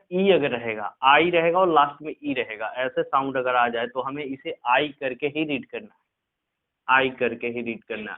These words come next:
आई, आई करके रीड करना है। जैसे बी आई टी ई बाइट, के आई टी ई काइट, एम आई एन ई माइंड, इस तरह साइन, पाइन, पाइप, वाइफ, वाइफ,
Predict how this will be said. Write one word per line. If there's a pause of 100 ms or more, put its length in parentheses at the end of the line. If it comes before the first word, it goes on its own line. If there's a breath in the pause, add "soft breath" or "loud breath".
आई, (1400)
आई
करके
रीड
करना
है। (520)
जैसे (100)
बी
आई
टी (120)
ई (160)
बाइट, (500)
के
आई
टी (200)
ई (120)
काइट,
एम
आई
एन
ई (140)
माइंड, (400)
इस
तरह
साइन, (200)
पाइन, (220)
पाइप, (200)
वाइफ, (280)
वाइफ,